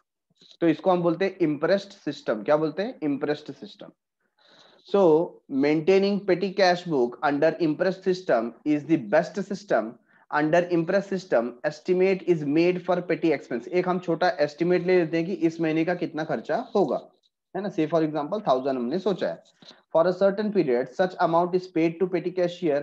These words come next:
to start with। हम उसको starting में इतना amount दे देते हैं कि हमें लगता है ये month में इतना खर्चा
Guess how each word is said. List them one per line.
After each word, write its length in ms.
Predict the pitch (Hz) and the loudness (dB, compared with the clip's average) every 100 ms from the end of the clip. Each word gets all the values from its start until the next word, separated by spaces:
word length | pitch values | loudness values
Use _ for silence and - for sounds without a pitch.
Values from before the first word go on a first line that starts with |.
| - | -2
to 80 | 175 | -6
start 420 | 175 - 139 143 147 | -6 -2 0 0 -2
with। 160 | 113 - | -8 -6
हम 220 | 139 160 175 | -4 -4 -4
उसको 240 | 160 - 180 | -6 -6 -4
starting 360 | 151 139 156 165 | 0 -2 0 -2
में 60 | |
इतना 180 | 151 151 | -2 -2
amount 260 | 135 180 - - | 0 0 -2 -2
दे 120 | 160 | 0
देते 260 | 143 123 104 | 2 0 -4
हैं 140 | 98 - | -10 -4
कि 100 | 143 | -2
हमें 200 | 135 156 | 0 2
लगता 260 | 156 165 | 0 0
है 80 | 196 | 0
ये 120 | 170 | 2
month 240 | 143 143 156 | 0 -4 -4
में 120 | 160 | -4
इतना 180 | 156 143 | -4 -4
खर्चा 320 | 143 - | -4 0